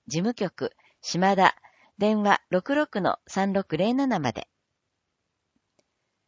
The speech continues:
新春朗読会。五人から十人が各十分程度の朗読をします。参加無料。詳細はお問い合わせください。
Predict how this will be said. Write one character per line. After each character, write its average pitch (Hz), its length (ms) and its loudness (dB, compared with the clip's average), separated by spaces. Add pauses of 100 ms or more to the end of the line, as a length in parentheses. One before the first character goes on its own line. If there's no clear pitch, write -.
(120)
新 254 260 0
春 269 280 2
朗 254 160 2
読 247 240 -2
会。 127 260 -4 (720)
五 196 140 4
人 302 200 0
か 220 140 4
ら 180 100 4
十 190 220 -4
人 180 220 -4
が 135 180 0 (240)
各 269 240 0
十 190 160 0
分 302 260 -4
程 330 200 0
度 247 100 -2
の 175 120 -2
朗 151 180 2
読 156 260 -2
を 147 60 2
し - 160 -8
ま 139 160 -2
す。 - 180 -18 (460)
参 220 240 2
加 214 160 2
無 196 140 -4
料。 185 280 2 (340)
詳 262 220 0
細 269 240 0
は 254 220 6
お 151 80 -2
問 175 180 2
い 170 40 6
合 170 40 6
わ 170 60 4
せ 170 120 -6
く - 80 -10
だ 165 140 -2
さ 156 160 -2
い。 - 100 -2